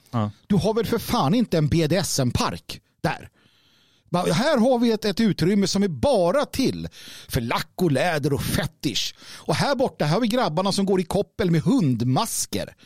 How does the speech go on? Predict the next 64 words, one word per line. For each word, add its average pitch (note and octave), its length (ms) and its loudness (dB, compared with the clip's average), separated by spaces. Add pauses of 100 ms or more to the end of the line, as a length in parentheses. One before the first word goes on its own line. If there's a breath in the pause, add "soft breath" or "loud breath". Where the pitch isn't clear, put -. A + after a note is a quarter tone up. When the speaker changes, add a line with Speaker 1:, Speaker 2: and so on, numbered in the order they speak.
(240 loud breath)
Speaker 1:
Mm. B2+ 80 0
Speaker 2:
Och E3 60 2
här A#3 240 0
har A3+ 140 2
vi, A#3+ 180 2 (420 loud breath)
där G3 180 0
vi G#3 80 0
kastar A3 400 -2
dildos A3 500 2
på A3+ 140 -2
varandra. F2+ 540 -2 (480 soft breath)
Och, G3+ 220 0
och, G3+ 380 2
och F3 120 -2
det G3+ 100 0
enda E3+ 200 0
vi G#3 80 2
ska A#3+ 140 -2
prata A#3+ 460 0
om, F3 160 0
det E3+ 120 0
är A3 40 2
att, - 180 -6 (280 loud breath)
det - 80 -2
är A3+ 40 0
att - 100 -6
ligga. D3+ 460 0 (240)
Det E3+ 100 0
är A#3 40 2
det B3+ 60 0
enda, F3 360 2
för F#3+ 80 -2
det F#3 140 0
är C#4 40 0
det E3+ 140 2
vi, B2+ 260 0
vi A#2+ 280 0
egentligen G#3 500 0
ska - 180 -2
då C3 180 0 (320 loud breath)
skilja C3 360 0
oss C3 140 -2
ifrån D#3 340 0
alla G#2+ 140 -2
andra A#2+ 260 0
med. G2+ 180 -10 (400 loud breath)
Speaker 1:
Mm. A#2+ 200 0 (100)
Speaker 2:
Och, G#3+ 220 2
och F3 60 0
han, G#3 240 2
George G3+ 220 0
Soros-representanten F#3+ 840 0
vi G3+ 60 -2
pratade F#3 280 -2
om C#3 40 -2
förra C#3+ 100 0
gången, C#3 220 0
ja, D3+ 80 0
men F3 160 2
jag G#2+ 200 -2
var C#4+ 80 2
på C4+ 120 -2
det A#3+ 60 2
här. G2 240 -2